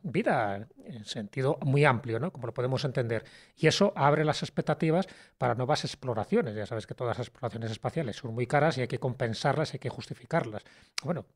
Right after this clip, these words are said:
qué mejor que justificarlas que saber que podemos encontrar vida en lugares donde ahora mismo está activa, porque se sabe que hubo vida, por ejemplo, y hubo agua en Venus, pero estamos hablando de hace dos mil millones de años, que luego se desecó, en fin, por la atmósfera tan densa que tiene de,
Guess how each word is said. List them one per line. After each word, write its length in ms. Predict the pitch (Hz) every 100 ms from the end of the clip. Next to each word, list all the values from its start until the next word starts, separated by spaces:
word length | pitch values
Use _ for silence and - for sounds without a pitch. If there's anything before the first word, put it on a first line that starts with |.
| _ _ -
qué 100 | 135
mejor 380 | 135 - 147
que 80 | 143
justificarlas 680 | 135 113 151 151 151 151 175 - -
que 100 | 131
saber 220 | 127 123
que 100 | 120
podemos 320 | 135 123 123
encontrar 540 | 139 143 123 147 156 - -
vida 340 | 151 160 170 - - - - -
en 140 | 151
lugares 400 | 143 139 190 214
donde 400 | 165 147 147 151
ahora 300 | - 139 208
mismo 260 | 190 196 160
está 180 | - 139
activa, 440 | - 247 156 95 - _
porque 240 | 120 107
se 140 | 123 123
sabe 260 | 185 151
que 120 | 104 127
hubo 160 | 123
vida, 260 | 123 175 117
por 120 | 123
ejemplo, 440 | 113 170 151 107 - _ _ _ _ _ _
y 100 | 135
hubo 200 | 139 131
agua 300 | 175 127 120 - - -
en 160 | 123
Venus, 260 | 147 160 196
pero 140 | 113
estamos 220 | 107 110 123
hablando 180 | 117
de 80 | 110
hace 180 | 110 120
dos 240 | 110 107
mil 200 | 123 123
millones 360 | 113 113 113 110
de 100 | 160
años, 260 | 151 180 -
que 100 | 101
luego 160 | 107
se 140 | 104 120
desecó, 400 | 110 - - 202
en 60 | 139
fin, 140 | 196
por 140 | - 110
la 60 |
atmósfera 440 | 101 120 - 123 117
tan 160 | 110
densa 260 | 113 - 117
que 80 | 104
tiene 260 | 120 117
de, 200 | 113 113